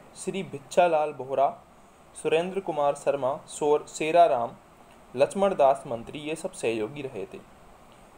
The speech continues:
बीकानेर नरेश गंगा सिंह ने पंडित मगाराम को रियासत से निष्कासित करके प्रजामंडल का शैशव काल में ही दमन कर दिया था।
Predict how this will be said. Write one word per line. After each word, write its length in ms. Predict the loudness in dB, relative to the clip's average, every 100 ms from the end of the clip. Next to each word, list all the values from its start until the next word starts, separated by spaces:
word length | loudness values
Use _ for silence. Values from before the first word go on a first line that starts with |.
| -16
बीकानेर 580 | -8 0 2 2 0
नरेश 320 | -4 -4 -4 -4
गंगा 360 | -6 0 2
सिंह 220 | 0 -4 -10
ने 220 | -10 -10 -14 -20 -4
पंडित 280 | -2 0 0
मगाराम 520 | 0 2 4 4 2 -2
को 160 | -6
रियासत 380 | -2 -2 -2 -4
से 140 | -6
निष्कासित 460 | -6 -6 -2 -4 -4 -2
करके 300 | -2 -2 -12 -12 -10
प्रजामंडल 540 | -2 2 2 0 -4
का 140 | 0 0
शैशव 380 | 0 -4 -4 -4
काल 160 | 0 0
में 140 | -2 -10
ही 100 | -6
दमन 320 | -6 -6 -6
कर 120 | -6
दिया 220 | -6 -6 -6
था। 240 | -6 -10